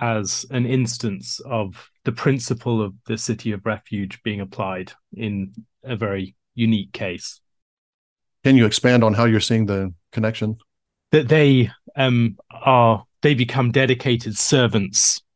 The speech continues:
Speaker 1: of the house of the Lord, water carriers and, um, wood choppers and things like that. And they are kept in that perpetual state, um, unlike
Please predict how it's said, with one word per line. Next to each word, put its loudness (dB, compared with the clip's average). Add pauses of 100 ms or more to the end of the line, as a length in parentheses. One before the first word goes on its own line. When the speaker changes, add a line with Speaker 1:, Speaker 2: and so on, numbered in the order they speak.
(140)
Speaker 1:
of -2 (200)
the -2
house 0
of -8
the -2
Lord, -2 (280)
water -8
carriers -2
and, -8 (460)
um, -2 (560)
wood 2
choppers -2
and -6 (420)
things 0
like -2
that. -4 (560)
And 2 (760)
they 4
are 2
kept -4
in 2
that -2
perpetual -2
state, -8 (360)
um, 0
unlike 0